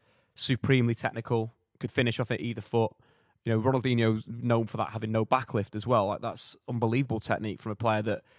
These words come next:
you expect to be explosive in the dribble, can strike a ball from anywhere. It, it's just, it, like,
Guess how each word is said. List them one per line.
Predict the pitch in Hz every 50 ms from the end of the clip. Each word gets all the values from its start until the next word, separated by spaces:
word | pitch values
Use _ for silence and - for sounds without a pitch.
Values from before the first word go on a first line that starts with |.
| _ _ _ _ _ _ -
you | 120 117
expect | 110 - - - - 127 - -
to | - 123
be | 101 110 107 107 98 -
explosive | 110 107 - - - 120 113 113 - -
in | 113 110
the | 107 101
dribble, | 104 127 127 104 107 104 107
can | - - 117 107 107 107 110 - _ _ _ _ _ _ -
strike | - - - 139 123 123 123 -
a |
ball | 120 110 117 113
from | 110 - 117
anywhere. | 113 113 113 113 113 113 113 113 113 104
It, | 87 - _ - - - - -
it's | - 156
just, | - 214 - -
it, | - 175 - - _
like, | - 147 147 131